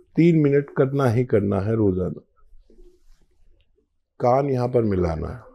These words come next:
और एक ये ऐसे, ये भी तीन मिनट। और एक और exercise है, Bat पर ऐसे लेट जाए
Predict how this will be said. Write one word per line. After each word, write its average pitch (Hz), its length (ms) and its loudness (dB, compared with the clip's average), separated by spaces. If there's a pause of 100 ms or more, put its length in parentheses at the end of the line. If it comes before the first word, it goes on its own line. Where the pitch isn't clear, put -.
(640)
और 90 360 0
एक 104 240 -2
ये 85 140 -4 (960)
ऐसे, 92 280 -4 (4000)
ये 143 80 8
भी 135 100 2
तीन 101 400 0
मिनट। - 440 -10 (840)
और 120 240 0
एक 147 220 2
और 98 180 4
exercise 101 600 -4
है, 107 120 -10 (880)
Bat 139 240 4
पर 151 240 -2
ऐसे 143 300 0
लेट 98 340 0
जाए 73 220 -8